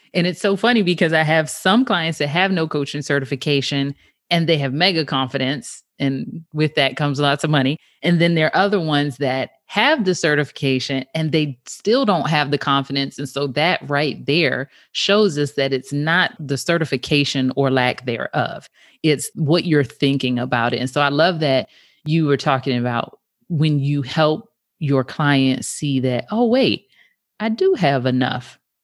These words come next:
classes. I've taken enough to get started." I think that's the thing. That word enough is really tricky for some people. And, like, you can get stuck in the scarcity mentality of,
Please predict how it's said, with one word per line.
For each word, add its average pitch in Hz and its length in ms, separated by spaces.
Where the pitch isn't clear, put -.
classes. 127 520
I've 139 220
taken 220 560
enough 139 720
to 180 140
get 143 320
started." - 540
I 185 80
think 262 240
that's 170 360
the 139 140
thing. 135 440
That 165 200
word 156 360
enough 139 600
is 156 580
really 202 280
tricky - 680
for 156 140
some 135 300
people. - 540
And, 156 200
like, 143 340
you 180 260
can 220 220
get 202 180
stuck 156 420
in 143 200
the 131 100
scarcity 139 640
mentality 135 720
of, 127 200